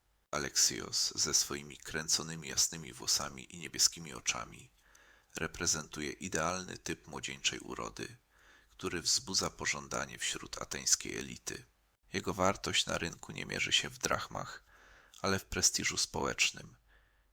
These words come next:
jaki może przynieść swojemu właścicielowi. Perikles, bogaty strateg i mówca,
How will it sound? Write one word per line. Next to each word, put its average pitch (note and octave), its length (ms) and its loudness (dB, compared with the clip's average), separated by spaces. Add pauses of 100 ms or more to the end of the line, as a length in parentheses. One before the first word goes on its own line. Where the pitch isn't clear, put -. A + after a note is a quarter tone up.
(120)
jaki - 260 -2
może F2 260 2
przynieść F2 420 4
swojemu F2 420 4
właścicielowi. - 880 0 (720)
Perikles, - 760 0 (500)
bogaty G2 400 2
strateg - 600 2
i F#2 100 -6
mówca, F2+ 580 0